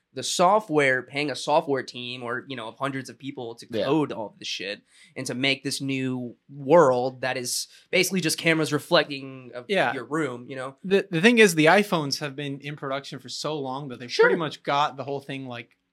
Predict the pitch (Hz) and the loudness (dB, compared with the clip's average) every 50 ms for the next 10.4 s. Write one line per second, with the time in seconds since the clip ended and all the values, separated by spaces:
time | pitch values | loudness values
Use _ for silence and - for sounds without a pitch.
0 | _ - 160 156 156 156 151 143 143 147 139 - - 151 156 156 151 - 196 170 | _ -8 -6 -6 -4 -4 -6 -6 -6 -8 -10 -8 -6 -4 -2 -2 0 0 0 0
1 | 147 - - 147 131 156 151 143 127 143 151 151 131 113 113 113 117 123 127 127 | 0 -2 -4 -6 -6 -6 -6 -4 -2 0 2 2 2 0 -4 -6 -10 -12 -12 -12
2 | 127 127 - - - - - - 139 151 190 214 233 254 247 240 233 208 170 - | -12 -14 -14 -16 -16 -16 -16 -4 2 6 8 8 10 10 10 10 8 8 8 6
3 | 202 202 185 151 170 147 123 165 170 - 156 135 156 147 143 139 147 139 - - | 4 4 4 4 4 4 4 4 4 4 4 4 4 4 4 4 2 0 2 2
4 | 165 147 143 120 - - 139 127 123 120 123 123 120 120 123 117 113 - - 139 | 2 2 0 -2 -4 -2 0 0 0 0 -2 -4 -4 -4 -4 -6 -6 -6 -6 -6
5 | 127 123 127 127 123 117 110 107 - - 143 - 131 127 113 - 127 127 110 117 | -6 -6 -6 -6 -6 -6 -6 -6 -6 -8 -10 -8 -6 -6 -6 -6 -6 -6 -6 -8
6 | 107 107 113 123 123 120 104 101 92 90 - - 160 156 160 113 113 160 156 139 | -8 -8 -6 -4 -4 -4 -6 -8 -12 -14 -10 -4 -2 -2 0 0 0 0 0 0
7 | 120 - 214 226 - 185 180 165 170 156 151 147 131 - - 139 131 120 98 90 | 2 4 4 4 4 4 4 4 4 4 4 4 2 0 -2 0 -2 -2 -2 -4
8 | - 226 277 277 214 165 175 190 226 - - 202 202 214 202 208 240 240 240 165 | -4 0 4 6 6 8 8 6 4 4 2 2 2 2 6 6 6 6 6 2
9 | 147 143 143 151 - 147 151 147 - - - 233 208 160 147 151 156 139 120 - | 0 0 0 -4 -4 -2 -4 -4 -4 -2 0 2 2 2 2 2 0 0 -2 -6
10 | - - 143 139 - 120 110 - | -6 -6 -6 -6 -6 -10 -16 -16